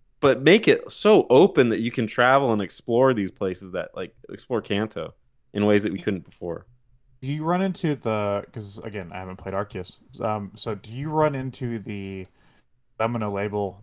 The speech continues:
Speaker 2: the Fallout issue, where you, you're like, "I'm gonna go over here," and then, like, a fucking eighty, level eighty-seven, uh, Pokemon just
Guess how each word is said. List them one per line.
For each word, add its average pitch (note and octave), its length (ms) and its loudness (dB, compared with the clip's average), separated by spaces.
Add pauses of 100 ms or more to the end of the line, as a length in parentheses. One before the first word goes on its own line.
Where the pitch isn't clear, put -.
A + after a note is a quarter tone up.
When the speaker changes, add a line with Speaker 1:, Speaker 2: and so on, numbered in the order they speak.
Speaker 2:
the G2 100 -8
Fallout A2+ 640 2
issue, D3 480 -6 (600)
where A2 300 -6
you, A#2 520 -8 (240)
you're B2+ 100 -4
like, G#2+ 300 -4
"I'm G3 180 0
gonna A#2+ 180 0
go C#3 360 2
over D#3 240 -4
here," B2 400 -4
and G2 180 -10
then, G2 140 -8
like, G2+ 380 -6
a G2 120 -6
fucking G#2 420 -6
eighty, G#2 380 -12 (140)
level A#2 340 -4
eighty-seven, G#2+ 720 -6 (540)
uh, F#2+ 140 -12 (540)
Pokemon G#2 420 -4
just F#2+ 180 -12